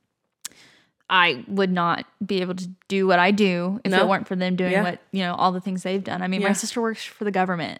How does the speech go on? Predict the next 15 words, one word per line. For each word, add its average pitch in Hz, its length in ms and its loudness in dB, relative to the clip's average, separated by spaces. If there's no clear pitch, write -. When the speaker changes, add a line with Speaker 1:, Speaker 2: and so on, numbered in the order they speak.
Speaker 1:
Like, 180 80 0
Speaker 2:
Yeah. 170 160 2
Speaker 1:
she's 190 140 -6
one 208 100 -2
of 208 80 -2
the 202 100 0
only 196 220 -2
women 180 320 -4
in 165 100 -8
her 170 160 -10
field, 170 320 -8
probably. - 640 -12
Speaker 2:
Wow. 160 160 0
Speaker 1:
So, 85 340 -2
Speaker 2:
Yeah. 160 260 0